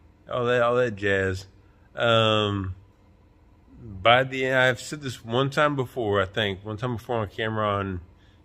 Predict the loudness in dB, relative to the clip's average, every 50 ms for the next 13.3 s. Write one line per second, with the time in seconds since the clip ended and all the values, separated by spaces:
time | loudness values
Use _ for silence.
0 | _ -12 -8 -8 -8 -8 -6 -6 -4 -2 -2 -2 -4 -6 -10 -14 _ -20 -20 _
1 | _ _ _ _ -6 -2 2 4 4 6 6 6 6 4 2 0 -2 -4 -2 2
2 | 4 4 4 4 4 0 0 2 2 4 4 6 4 4 2 -2 -8 -18 -18 -12
3 | -6 -2 0 0 2 0 0 -4 -8 -14 -18 -8 0 2 4 4 4 2 -2 -8
4 | -8 -10 -10 -14 -18 _ -20 _ _ _ _ _ _ -16 -14 -12 -6 0 2 4
5 | 4 4 4 2 2 -2 -2 -2 -4 -6 -2 2 2 2 2 0 -2 -4 -2 -2
6 | 0 -2 -4 -6 -10 -16 -20 -20 _ _ _ _ _ -10 -4 -2 0 2 2 2
7 | 0 0 -2 -2 2 2 2 2 2 -4 -12 -10 -6 -6 -6 -6 -6 -8 -2 2
8 | 2 2 2 4 2 0 0 0 -4 0 2 2 2 2 0 -4 -6 -4 -6 -6
9 | -6 -8 -6 -4 -4 -4 -4 -4 -2 0 0 2 2 0 -2 -6 -10 -20 -20 -20
10 | -20 -20 _ _ -18 -10 -8 -8 -8 -6 -4 0 2 4 4 6 6 6 6 6
11 | 6 6 4 2 -2 -6 -12 _ _ _ _ _ -20 _ _ _ -12 -4 0 2
12 | 4 4 4 2 -2 -10 -16 -20 -20 -16 -14 -10 -2 2 4 4 6 6 4 4
13 | 4 2 2 0 -2 -4